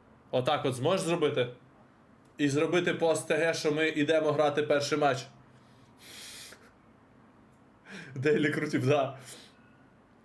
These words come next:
З якого діва гарант Тоці в ультимейтр здуть? Не знаю. Не знаю. Ти тут, Саня, чи ні? Маякни мені, щоб я не сидів, як болван з пальцем догори.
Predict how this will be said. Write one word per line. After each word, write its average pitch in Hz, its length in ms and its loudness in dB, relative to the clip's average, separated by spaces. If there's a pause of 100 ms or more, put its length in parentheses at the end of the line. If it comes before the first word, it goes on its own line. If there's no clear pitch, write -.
(260)
З 113 120 -6
якого 127 300 0
діва 135 240 0
гарант 123 300 0
Тоці 127 240 -4
в - 20 -2
ультимейтр 127 380 -2
здуть? 120 220 -4
Не 139 100 2
знаю. 131 460 4 (760)
Не 123 140 2
знаю. 123 420 2 (400)
Ти 165 100 2
тут, 214 260 2
Саня, 196 260 2
чи 160 140 0
ні? 147 200 2 (460)
Маякни 170 380 2
мені, 175 200 0
щоб 160 180 -2
я 165 100 2
не 160 100 -2
сидів, 151 340 -2
як 143 160 2
болван 151 360 2
з 131 40 -6
пальцем 135 460 0
догори. 131 420 2